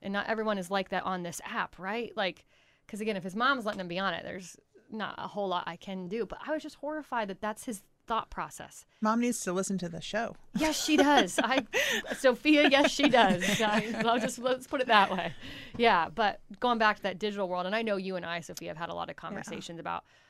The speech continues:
Speaker 1: also apps that we really need to be aware of as parents. And
Speaker 2: Yeah, there's just so much. There's so
Speaker 1: There's a
Speaker 2: much. And,
Speaker 1: ton.
Speaker 2: uh, you know, I, for one, I'm tired. <laughs>
Speaker 1: Yep.
Speaker 2: I get it.
Speaker 1: Yep.
Speaker 2: I get it. Just kinda
Speaker 1: At this
Speaker 2: being
Speaker 1: rate, my kids having a flip
Speaker 2: uh,
Speaker 1: phone.
Speaker 2: right?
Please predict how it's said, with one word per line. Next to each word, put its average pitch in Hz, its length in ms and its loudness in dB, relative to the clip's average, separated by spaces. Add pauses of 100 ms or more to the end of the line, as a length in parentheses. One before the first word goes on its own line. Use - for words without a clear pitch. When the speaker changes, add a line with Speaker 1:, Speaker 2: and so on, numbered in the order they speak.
(260)
Speaker 1:
also 190 340 -2
apps 175 240 -2
that 190 140 -6
we 175 80 -6
really 180 180 -6
need 170 140 -10
to 165 60 -10
be 170 80 -8
aware 180 280 -4
of 175 100 -6
as 170 120 -12
parents. 170 480 -8
And 170 100 -10
Speaker 2:
Yeah, 170 240 -8
there's 220 140 -2
just 277 180 0
so 180 100 2
much. 143 420 -4
There's 214 180 0
so 196 60 0
Speaker 1:
There's 160 120 2
a 160 40 0
Speaker 2:
much. 151 160 0
And, 196 180 0
Speaker 1:
ton. 208 80 0
Speaker 2:
uh, - 80 -4
you 196 100 2
know, 175 180 0 (280)
I, 208 120 6
for 196 120 0
one, 170 180 0
I'm 180 140 2
tired. 135 500 2
<laughs> 214 40 -6 (320)
Speaker 1:
Yep. 180 120 0
Speaker 2:
I 220 80 2
get 165 200 2
it. 170 200 0
Speaker 1:
Yep. 196 200 -6 (120)
Speaker 2:
I 196 120 -2
get 190 200 0
it. 190 140 -2
Just 190 180 -4
kinda 185 180 2
Speaker 1:
At 180 60 0
this 311 120 10
Speaker 2:
being - 80 4
Speaker 1:
rate, 339 140 8
my 294 140 12
kids 311 220 4
having 262 180 10
a 190 40 2
flip 226 200 2
Speaker 2:
uh, 208 80 -6
Speaker 1:
phone. 175 320 6
Speaker 2:
right? 226 300 4